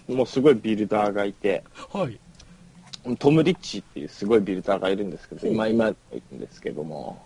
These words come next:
Speaker 2: ビルダーというのは？
Speaker 1: ビルダーというのは自転車のフレームを設計したり、
Speaker 2: あ。
Speaker 1: もうじ-、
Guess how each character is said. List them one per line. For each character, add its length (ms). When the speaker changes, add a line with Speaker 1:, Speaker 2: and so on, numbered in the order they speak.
Speaker 2:
ビ 160
ル 80
ダ 160
ー 160
と 160
い 100
う 40
の 140
は？ 100
Speaker 1:
ビ 80
ル 40
ダ 120
ー 20
と 80
い 40
う 20
の 60
は 20
自 140
転 260
車 160
の 60
フ 140
レ 140
ー 40
ム 80
を 40
設 240
計 220
し 100
た 140
り、 160
Speaker 2:
あ。 20
Speaker 1:
も 140
う 60
じ-、 160